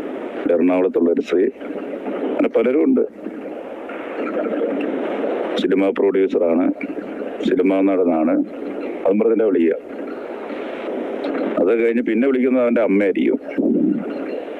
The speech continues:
മനുഷ്യരായി കഴിഞ്ഞാൽ കുറച്ചൊക്കെ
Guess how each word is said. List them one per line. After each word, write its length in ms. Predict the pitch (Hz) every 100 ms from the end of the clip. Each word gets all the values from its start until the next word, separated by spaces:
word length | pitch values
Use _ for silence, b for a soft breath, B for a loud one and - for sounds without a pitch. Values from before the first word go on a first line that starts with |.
| - - - - - - - - - - - - - - - - - - - - - - - - - - - -
മനുഷ്യരായി 400 | - 110 104 104
കഴിഞ്ഞാൽ 240 | 104 107 -
കുറച്ചൊക്കെ 360 | 87 - 104